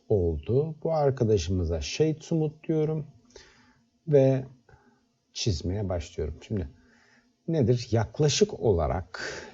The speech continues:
edit moda girdikten sonra Ctrl R ile birlikte şurada çıkıntısının,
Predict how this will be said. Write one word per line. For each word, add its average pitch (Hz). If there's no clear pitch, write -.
edit 101
moda 85
girdikten 85
sonra 87
Ctrl 90
R 113
ile 73
birlikte 80
şurada 143
çıkıntısının, 143